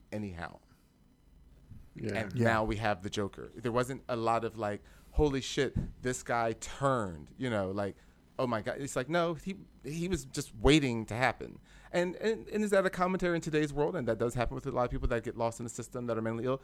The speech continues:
Speaker 1: Sure, you know, that does happen. But as far as, again, now that you've used the word Joker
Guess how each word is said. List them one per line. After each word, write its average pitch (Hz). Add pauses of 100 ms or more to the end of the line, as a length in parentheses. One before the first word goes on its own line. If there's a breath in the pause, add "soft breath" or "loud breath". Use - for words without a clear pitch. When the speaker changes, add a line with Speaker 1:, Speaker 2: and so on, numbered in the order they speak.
(280 soft breath)
Speaker 1:
Sure, 110 (100)
you 156
know, 110
that 104
does 104
happen. 127 (340 loud breath)
But 127
as 117
far 135
as, 117 (280 soft breath)
again, 131
now 117
that 120
you've 113
used 113
the 151
word 147
Joker 165